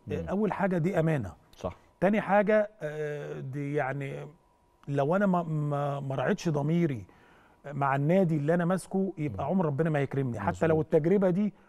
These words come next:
Speaker 1: هترضي وكيلي.
Speaker 2: صح.
Speaker 1: انا ب-، برد على
Speaker 2: وهتساعدني.
Speaker 1: كلامك.
Speaker 2: وهتساعدني.
Speaker 1: لكن في الاخر لا، يعني اعتقد يعني ان الناس الوكلاء اللي موجوده في مصر مجموعه، آه، ليهم اساميهم
Speaker 2: طبعًا.
Speaker 1: وعلاقاتهم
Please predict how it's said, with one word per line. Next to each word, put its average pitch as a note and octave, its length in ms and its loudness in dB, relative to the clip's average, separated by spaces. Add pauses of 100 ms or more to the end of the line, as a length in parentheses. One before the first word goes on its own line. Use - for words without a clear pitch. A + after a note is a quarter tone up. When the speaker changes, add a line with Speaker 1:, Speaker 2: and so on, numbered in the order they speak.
(440)
Speaker 1:
هترضي F3+ 500 2
وكيلي. D#3+ 400 0 (140)
Speaker 2:
صح. - 240 -10
Speaker 1:
انا C#3 140 -6
ب-، C3+ 40 -6 (180)
برد D3+ 100 2
على F3 40 4 (120)
Speaker 2:
وهتساعدني. D#3+ 280 4
Speaker 1:
كلامك. C#3 220 -4 (140)
Speaker 2:
وهتساعدني. G#2+ 520 0
Speaker 1:
لكن G#3 300 -2
في F3 120 -8
الاخر A3 400 -2
لا، B3+ 220 -2
يعني C3+ 420 -6
اعتقد C#3 920 -4
يعني F3 240 -2
ان B2+ 120 -12
الناس B2+ 380 -8
الوكلاء C#3+ 280 -4
اللي C3 120 -4
موجوده B2+ 280 -6
في - 140 -8
مصر C#3 260 -6
مجموعه، D3+ 560 -4 (580)
آه، F3 140 -6
ليهم B3+ 260 4
اساميهم E3+ 640 0
Speaker 2:
طبعًا. D#3+ 120 6
Speaker 1:
وعلاقاتهم F3 640 0